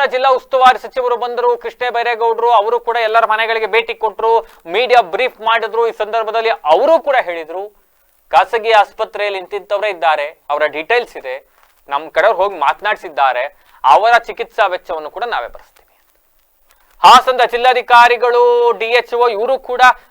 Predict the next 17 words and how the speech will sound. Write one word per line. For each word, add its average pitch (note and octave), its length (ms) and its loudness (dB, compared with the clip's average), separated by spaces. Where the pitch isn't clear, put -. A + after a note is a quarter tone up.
ಆ, A3+ 240 2
ರೋ-, A3 320 4
ಪೇಷಂಟ್ಸ್‌ಗಳು A3+ 580 -4
ಯಾರಿದ್ರು A3 540 2
ಅವ್ರುಗಳನ್ನ A3 460 0
ಭೇಟಿ G3+ 320 -2
ಮಾಡಿ, A3 420 -2
ಅವ್ರಿಗೆ G3+ 380 0
ನಿಮ್ G3 340 -12
ಜೊತೆ F3+ 180 -6
ನಾವ್ G3+ 180 -6
ಇದ್ದೀವಿ G3+ 340 -8
ಅಂತ - 160 -6
ಭರವಸೆಯನ್ನು B3 640 0
ಕೂಡ C#4 140 -2
ಕೊಟ್ಟು A3 280 -4
ಬಂದಿದ್ದಾರಂತೆ. - 720 -18